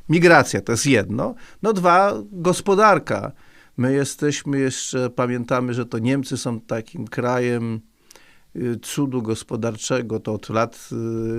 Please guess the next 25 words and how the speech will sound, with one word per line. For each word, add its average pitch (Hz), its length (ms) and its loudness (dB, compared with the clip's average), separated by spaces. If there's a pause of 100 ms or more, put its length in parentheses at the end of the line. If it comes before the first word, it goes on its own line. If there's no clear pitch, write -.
y, 101 40 -4
pięćdziesiątych, 110 760 -6
sześćdziesiątych, 120 840 -8 (420)
a 135 100 -2
tutaj 165 260 -2
wyraźnie 147 480 0
wszystko 151 520 -6
się 143 180 -4
zaczyna, 127 880 -2 (480)
e, 117 760 -2
sypać, 131 840 0
że 127 420 -2 (180)
ten 143 260 0
kryzys, 165 480 -4
w - 100 -16
którym 135 300 -8
dzisiaj 135 420 -12
jest 147 320 -6
gospodarka 139 840 -8 (600)
niemiecka, 135 600 -2
to 143 160 -4
nie 196 220 -6
jest - 320 -4
kryzys 175 560 -2
związany 139 1120 -2